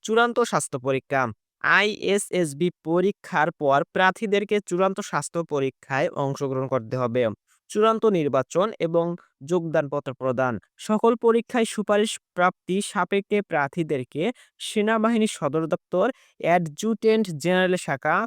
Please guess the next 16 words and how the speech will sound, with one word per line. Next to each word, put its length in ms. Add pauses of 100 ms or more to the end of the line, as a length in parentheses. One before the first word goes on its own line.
পার্সোনাল 600
অ্যাডমিনিস্ট্রেশন 1120
পরিদপ্তর 540
কর্তৃক 380 (100)
চূড়ান্তভাবে 640
নির্বাচন 500
করা 180
হবে। 260 (500)
এছাড়াও 420 (100)
চূড়ান্তভাবে 840 (200)
নির্বাচিত 560
প্রার্থীদের 600 (120)
যোগদানপত্র 680 (760)
প্রদান 300
করা 220
হবে। 300